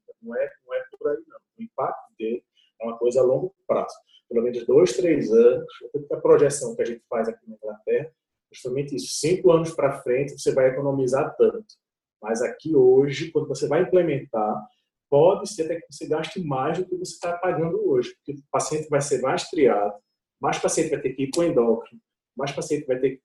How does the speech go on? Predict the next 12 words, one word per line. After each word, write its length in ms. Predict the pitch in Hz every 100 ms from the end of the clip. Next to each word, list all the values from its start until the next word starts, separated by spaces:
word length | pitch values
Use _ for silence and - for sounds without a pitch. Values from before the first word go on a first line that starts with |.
| -
pro 80 |
nutricionista, 880 | 151 151 143 160 156 127 120 - 113 - _ _ _ -
mais 140 | 135
paciente 340 | 151 147 156 151
vai 120 | 139
ter 100 | 131
que 40 |
fazer 220 | - 131
mais 180 | 131 135
visitas 340 | 139 139 143 139
no 100 | 135
oftalmo. 600 | 139 _ 143 117 -